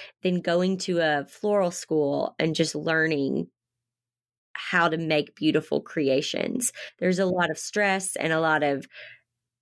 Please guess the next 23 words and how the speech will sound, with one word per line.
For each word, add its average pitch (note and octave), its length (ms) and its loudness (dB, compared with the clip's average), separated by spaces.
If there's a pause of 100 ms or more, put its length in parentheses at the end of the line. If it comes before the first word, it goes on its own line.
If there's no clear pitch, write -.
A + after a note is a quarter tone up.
(540)
uh, - 80 -2 (100)
timeliness G3+ 800 0
that F#3+ 140 0
is F3+ 120 0
important F3+ 800 0
and D3+ 220 0
deadlines F3 800 0 (360)
when F3+ 140 2
it - 100 -2
comes D#3+ 400 0
to D3+ 440 2 (100)
day D#3+ 360 2
of D3+ 240 0
events. D#3 640 0 (360)
And G3+ 120 0
it A3 80 -4
might C4+ 240 0
be B3 140 2
that F3+ 160 2
you G#3+ 260 0
love F3+ 460 0
creating D#3+ 460 0
flowers, F3 460 0